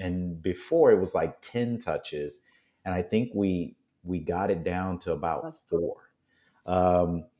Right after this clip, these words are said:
Speaker 1: so that's the second thing, make a great product. And I'd say third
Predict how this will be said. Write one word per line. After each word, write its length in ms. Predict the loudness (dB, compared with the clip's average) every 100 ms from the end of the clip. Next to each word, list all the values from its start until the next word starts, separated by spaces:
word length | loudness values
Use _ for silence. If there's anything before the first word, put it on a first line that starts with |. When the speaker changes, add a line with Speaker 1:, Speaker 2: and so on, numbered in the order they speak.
| _ -20 -4
Speaker 1:
so 160 | 8
that's 220 | 10 10 8
the 60 |
second 380 | 8 8 8 4
thing, 220 | 2 2
make 240 | 4 2 2
a 40 |
great 300 | 4 4 4
product. 520 | 2 4 6 6 4 2
And 100 | 2
I'd 180 | 2
say 240 | 6 6 6
third 800 | 2 4 6 8 8 8 6 2